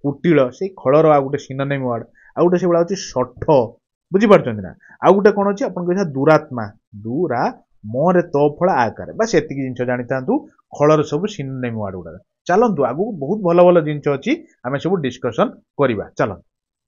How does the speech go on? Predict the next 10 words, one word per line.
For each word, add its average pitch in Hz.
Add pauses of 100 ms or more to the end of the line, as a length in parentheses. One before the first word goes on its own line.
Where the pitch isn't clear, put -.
(1200)
ତ 156
ଦେଖନ୍ତୁ 156
ଏଇ 151
କ୍ୱେଶ୍ଚନଟା 117
କ'ଣ 208
ଦେଇଛି 202
ନା, 180
କ୍ଷୀଣ 175
ଶବ୍ଦର 147
ବିପରୀତାର୍ଥକ 160